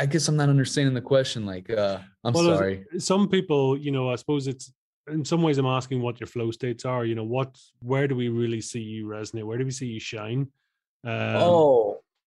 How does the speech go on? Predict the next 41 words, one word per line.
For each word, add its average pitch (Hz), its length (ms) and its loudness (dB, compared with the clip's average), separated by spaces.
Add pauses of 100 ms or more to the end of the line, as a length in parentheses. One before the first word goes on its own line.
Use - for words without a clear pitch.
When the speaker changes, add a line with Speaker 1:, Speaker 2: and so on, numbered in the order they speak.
(540)
Speaker 1:
yeah, 117 220 2
yeah, 113 180 4
yeah. 110 340 4
I 113 60 0
got 110 260 0
it 98 80 -4
now. 107 240 -8 (260)
Yeah, 135 360 2 (120)
on 135 220 2
stage, 110 640 0
man, 104 260 -4
I 113 100 0
go 131 240 2
into 113 200 -2
another, 107 480 0 (840)
I 131 80 0
don't 139 160 2
know 107 140 4
what 113 360 4
happens, 101 500 -6
but 110 180 2
I 107 100 4
just 113 260 -2
go 113 240 4
into 107 300 -2
another 101 680 -2 (1120)
mode. 110 580 2 (300)
And, 104 160 0
like, 95 320 0 (420)
it's 107 160 0
just, - 360 -2
I 107 100 0
can't 117 220 -2
even 104 180 -4
explain 117 340 -4
it, 104 60 -4
but 104 100 -4
I 107 60 0
just, 107 260 -8
it's - 160 -6
like, 113 240 -2